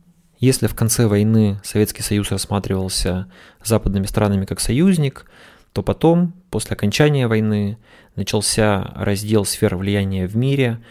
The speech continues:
резко обострились противоречия между странами, началась холодная война, и, по сути, к пятьдесят первому году,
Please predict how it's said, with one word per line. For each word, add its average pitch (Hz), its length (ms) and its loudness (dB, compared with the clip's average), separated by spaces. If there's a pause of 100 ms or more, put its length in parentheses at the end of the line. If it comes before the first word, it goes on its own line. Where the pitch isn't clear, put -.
(220)
резко 110 400 4
обострились 98 480 -2
противоречия 202 640 -2
между 95 260 -4
странами, 123 640 0 (320)
началась 107 380 0
холодная 101 480 0
война, 120 520 -2 (300)
и, 147 80 -2
по - 180 -2
сути, - 300 -2
к - 80 -6
пятьдесят 107 400 0
первому 95 460 0
году, 117 500 0